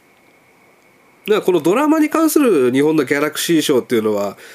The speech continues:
結構あれですよね。信頼できるというか、鈴木先生、テレ東でやってた鈴木先生も確かギャラクシー賞を取って、あのー、みんなに見つかったっていう感じしますけどね。あれはすごく面白かったですもんね。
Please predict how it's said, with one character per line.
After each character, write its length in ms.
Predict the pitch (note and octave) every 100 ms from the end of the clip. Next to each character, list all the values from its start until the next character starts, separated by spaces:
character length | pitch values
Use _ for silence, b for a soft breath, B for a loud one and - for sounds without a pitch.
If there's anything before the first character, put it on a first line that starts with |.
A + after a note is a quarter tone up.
| B B B
結 220 | F3 E3+
構 200 | - A2 G2+
あ 20 |
れ 80 | G#2+
で 100 | A#2
す 140 | -
よ 80 | -
ね。 220 | E2+ E2 - _
信 320 | - - C3+
頼 180 | C#3 C#3
で 140 | C3+ C3+
き 120 | C#3+
る 120 | A#2+
と 100 | F#2+
い 100 | F2+
う 40 | F#2
か、 280 | F#2 F#2 - _ _ _
鈴 260 | - D3+ F3+
木 140 | F3+
先 260 | F3 F#3+ F#3+
生、 380 | G3 F3+ A2+ F#2+ -
テ 120 | D#3
レ 100 | E3+
東 160 | F3 E3+
で 80 |
や 60 | E3+
っ 20 |
て 80 | F#3
た 140 | D3
鈴 200 | A#2 C3
木 60 | C#3+
先 240 | - D#3
生 220 | D3+ E3 C3+
も 200 | G#2 F#2+
確 200 | G#2+ -
か 80 | G2
ギ 140 | G#2+
ャ 20 |
ラ 80 | G#2
ク 100 | -
シ 180 | - G#2+
ー 20 |
賞 160 | - F#2+
を 20 |
取 160 | -
っ 140 | F#2+ _
て、 260 | G2+ F2+ - B B B B B B B B B _ -
あ 40 |
の 60 | -
ー、 680 | G#2 F#2 F2+ F#2 F#2 F2+ F2+
み 140 | A#2+
ん 60 | A#2+
な 80 |
に 100 | G2+
見 100 | G2+
つ 80 | G2
か 120 | -
っ 40 | G2
た 140 | -
っ 40 | G2
て 120 | F#2+
い 40 |
う 20 |
感 120 | F#2 F2+
じ 80 |
し 120 | F2+ G2
ま 80 |
す 80 | F#2
け 80 | -
ど 80 | -
ね。 160 | F#2
あ 180 | F#2 A2+
れ 120 | B2+
は 260 | B2 A#2+ A2 -
す 180 | - A2+
ご 80 |
く 180 | G2 -
面 120 | G2+
白 160 | - F2
か 80 | -
っ 20 |
た 100 | -
で 80 | -
す 100 | -
も 60 | -
ん 20 |
ね。 140 | G#2+